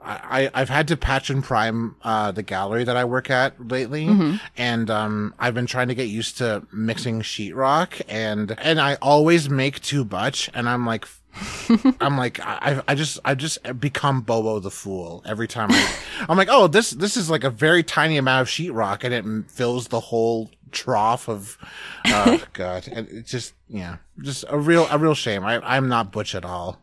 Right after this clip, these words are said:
Speaker 2: What about the bag conversation made you think of that?
Speaker 1: Just the idea that <sighs> it's always more than you think.
Speaker 2: It's always more than you think. Yeah, it's true. Also, it, um, do, did your, does your family put chili in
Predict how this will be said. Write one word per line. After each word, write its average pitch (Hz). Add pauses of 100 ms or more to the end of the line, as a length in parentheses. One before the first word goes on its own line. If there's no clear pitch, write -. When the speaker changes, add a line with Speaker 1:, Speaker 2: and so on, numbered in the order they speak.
Speaker 2:
What 269
about 247
the 214
bag 202
conversation 180
made 160
you 156
think 151
of 139
that? -
Speaker 1:
Just -
the 233
idea 135
that 123 (120)
<sighs> -
it's 208
always 262
more 143
than 123
you 101
think. - (280)
Speaker 2:
It's 269
always 165
more 147
than -
you -
think. - (120)
Yeah, 156 (180)
it's 175
true. - (320)
Also, 339
it, -
um, 240 (320)
do, 202
did 196
your, 208
does 196
your 240
family 285 (240)
put -
chili 269
in 247